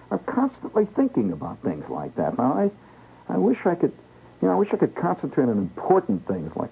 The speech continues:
you know, what Bobby said the other morning. I'm p-, trying to put those things together, what Bobby's been saying, you know. It's not easy, you know. I'm, I'm an old jigsaw puzzle man, but, uh,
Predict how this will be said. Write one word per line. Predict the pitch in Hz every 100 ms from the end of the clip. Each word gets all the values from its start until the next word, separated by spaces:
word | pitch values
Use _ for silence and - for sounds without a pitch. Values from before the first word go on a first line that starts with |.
| 123
you |
know, | 107
what | 90 107 - 87
Bobby | 113 131 95 78 -
said | 95 73
the | 85 82
other | 90
morning. | 87 82 - 50 - - - - - - - - -
I'm | 120
p-, | -
trying | - - 170
to | 147
put | - 147 -
those | 127 120
things | - 131 -
together, | 131 220 131
what | 87 -
Bobby's | - 90 78 82
been | - 80 -
saying, | 107 82 80
you | 95
know. | 113 - - - - - - -
It's | 120 -
not | 240 165
easy, | 208 160 110
you | 90 95
know. | 120 135
I'm, | 170 175
I'm | 208
an | 311
old | 277 139
jigsaw | 202 202 151 113
puzzle | 110 101 101
man, | 87 110
but, | 123 - - - - 104
uh, | 104